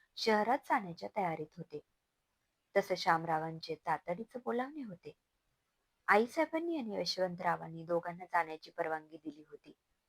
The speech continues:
कारण विशालरावांसाठी हे आवश्यक होतेच. त्यांना वेगळ्या वातावरणाची गरज होती. विशाल आता सारखे श्रावणीच्या मागे पुढे करत होते. दादासाहेब लग्नानंतर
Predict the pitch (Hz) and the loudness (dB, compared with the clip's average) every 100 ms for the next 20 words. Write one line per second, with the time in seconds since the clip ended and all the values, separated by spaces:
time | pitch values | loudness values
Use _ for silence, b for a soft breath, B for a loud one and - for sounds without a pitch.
0 | _ _ _ _ _ - 180 160 156 160 | _ _ _ _ _ 6 8 8 0 -8
1 | - 208 240 220 175 165 175 180 196 214 | 0 0 2 0 0 -6 -10 -8 -4 0
2 | 170 170 180 220 - 220 - - _ _ | 2 0 -2 -12 -10 -10 -8 -10 _ _
3 | _ _ _ _ _ _ _ - 170 165 | _ _ _ _ _ _ _ 4 4 4
4 | 156 - 170 175 170 208 269 - 220 185 | -2 0 2 4 4 4 0 0 -2 -2
5 | 165 160 - 170 156 156 - 165 156 - | -6 -12 -10 0 0 0 -6 -14 -14 -14
6 | _ _ _ _ _ _ _ _ _ _ | _ _ _ _ _ _ _ _ _ _
7 | _ 208 214 302 370 320 196 185 180 160 | _ -4 0 4 4 4 0 0 0 0
8 | - 170 - 185 160 170 220 233 180 170 | -4 -4 0 2 0 -2 -8 -6 -2 0
9 | 160 170 220 277 240 185 160 - 156 - | 0 -2 -10 -6 -6 -4 -6 -6 -14 -14
10 | - _ _ _ _ _ _ _ _ _ | -16 _ _ _ _ _ _ _ _ _
11 | _ _ 185 160 165 165 156 156 160 151 | _ _ 8 10 8 2 0 2 -2 -2
12 | 170 190 220 233 | -8 -8 -12 -12